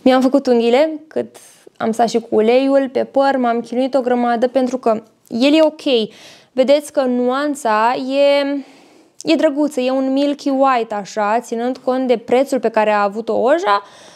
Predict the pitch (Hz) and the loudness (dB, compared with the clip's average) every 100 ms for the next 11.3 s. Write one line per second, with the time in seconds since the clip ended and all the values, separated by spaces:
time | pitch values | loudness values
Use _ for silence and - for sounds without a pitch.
0 | - - - 381 359 415 392 415 392 381 | -10 -2 0 2 2 2 0 -4 -4 -6
1 | 392 381 - 311 359 349 262 214 208 196 | -4 -6 -4 -2 -2 -2 -2 -2 -4 0
2 | 247 247 - - 220 - - - 233 240 | 0 0 -8 -10 -10 -10 -20 -10 -2 0
3 | 269 254 214 - 220 226 220 226 220 220 | 2 0 -2 -8 -6 -6 -4 -6 -4 -4
4 | 233 254 269 262 - 262 247 208 214 202 | -4 0 0 0 -4 -2 -2 0 -2 0
5 | 196 208 240 _ _ _ _ _ - - | 0 0 -4 _ _ _ _ _ -10 0
6 | 247 247 247 285 269 269 269 - - - | 2 2 2 2 4 2 -2 -10 -20 -20
7 | _ _ _ _ _ _ _ 277 285 302 | _ _ _ _ _ _ _ 2 4 4
8 | 320 339 330 311 302 294 285 277 - 285 | 4 0 0 0 2 4 2 0 -2 0
9 | 233 226 220 - - 247 254 254 247 233 | 0 0 -2 -4 -4 -2 0 -2 -2 -4
10 | 233 262 247 240 240 254 254 - 277 233 | -2 -4 -4 -6 -4 -2 -4 -4 -4 2
11 | 262 262 - | 2 0 -8